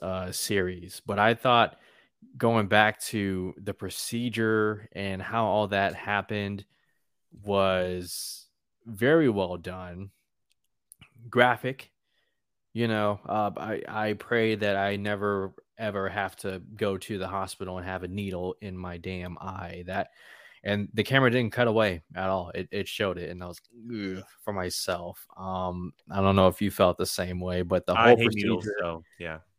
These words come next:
Speaker 2: I, I, I don't
Speaker 1: Yeah.
Speaker 2: think I watched, 'cause I hate needles so much.
Speaker 1: Oh, God. And then, um, all of a sudden,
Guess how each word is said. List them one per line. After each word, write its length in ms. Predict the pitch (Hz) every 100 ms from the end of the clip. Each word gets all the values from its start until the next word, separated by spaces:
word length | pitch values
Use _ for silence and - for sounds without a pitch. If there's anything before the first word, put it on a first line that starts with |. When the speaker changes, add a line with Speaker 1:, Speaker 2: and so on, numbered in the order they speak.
| -
Speaker 2:
I, 120 | 107
I, 120 | 123 143
I 40 |
don't 160 | 156 160
Speaker 1:
Yeah. 80 | 175
Speaker 2:
think 140 | 160
I 40 |
watched, 400 | 101 104 95 -
'cause 240 | 107 95 101
I 60 |
hate 160 | 95 98
needles 320 | 92 82 80
so 80 | 85
much. 320 | 80 80 - _ _ _ _ _ -
Speaker 1:
Oh, 360 | 117 107 95 - - _ _ _
God. 500 | 98 92 92 92 95 _ _ _ _ _ _ _
And 180 | 113 101
then, 280 | 110 107 104
um, 540 | 101 98 92 90 90 - _ _ _ _ _ _
all 200 | 98 107
of 100 | 110
a 40 | 113
sudden, 640 | - - 160 104 95 92